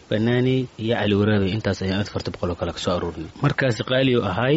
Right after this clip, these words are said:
dollar ahaan afartan iyo kow dollar, shilinna wuxuu ahaa hal milyan oo lacag ah ayaa la kala iibinaya. Maadaama aan u baahanay, een, lacagtiisana ay ahayd lacag adag oo sahalnayn, nimankii oo ganacsatada ahaa waxay noo sameeyeen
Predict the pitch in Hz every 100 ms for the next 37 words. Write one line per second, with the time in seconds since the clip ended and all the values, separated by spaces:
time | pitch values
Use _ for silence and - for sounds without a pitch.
0 | 175 101 117 110 98 101 131 139 117 117
1 | 123 - 104 101 - 117 107 104 135 156
2 | - - - - 127 117 113 110 107 98
3 | 95 107 123 127 - - - 113 107 107
4 | 107 107 95 95 87 92 - - 110 95
5 | - 85 87 123 180 160 - 113 113 120
6 | 123 113 98 104 98 98 107 95 101 104
7 | 110 107 92 98 95 92 101 117 - 104
8 | 101 95 101 95 98 110 110 98 - 101
9 | 139 - 92 95 90 113 95 101 117 127
10 | 120 117 117 113 110 98 101 92 101 107
11 | 101 - 107 101 101 104 92 98 113 -
12 | 107 110 127